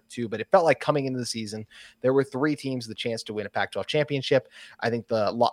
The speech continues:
Vegas ended up favoring U S C just 'cause of the glitz and the glamour. But a lot of people thought U S C was going to be overrated.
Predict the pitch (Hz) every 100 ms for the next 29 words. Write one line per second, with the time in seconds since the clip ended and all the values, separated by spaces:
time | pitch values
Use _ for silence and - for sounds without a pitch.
0 | 117 123 123 120 117 110 - 117 117 110
1 | 113 110 - - 107 104 113 117 98 98
2 | 107 104 98 98 113 143 131 123 107 123
3 | 220 196 151 127 139 135 127 - 110 -
4 | 104 117 123 120 113 127 120 117 120 127